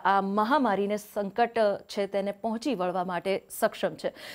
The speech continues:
તેમણે કહ્યું કે અમેરિકામાં વેન્ટિલેટર્સની કોઈ કમી નહીં થાય, કારણ કે હાલ દસ કંપનીઓ કે જે મેડિકલ ડિવાઇસ બનાવે છે, તેમણે વેન્ટિલેટર્સ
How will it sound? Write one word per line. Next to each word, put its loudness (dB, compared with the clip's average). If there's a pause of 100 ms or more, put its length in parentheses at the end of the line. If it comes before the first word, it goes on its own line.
(100)
તેમણે 6
કહ્યું 2
કે 6
અમેરિકામાં 2
વેન્ટિલેટર્સની 0
કોઈ 4
કમી 2
નહીં -4
થાય, -4
કારણ -2
કે -2 (140)
હાલ 4
દસ 2
કંપનીઓ -4 (320)
કે 4
જે 8
મેડિકલ 4
ડિવાઇસ 4
બનાવે 4
છે, 2 (420)
તેમણે 8
વેન્ટિલેટર્સ 2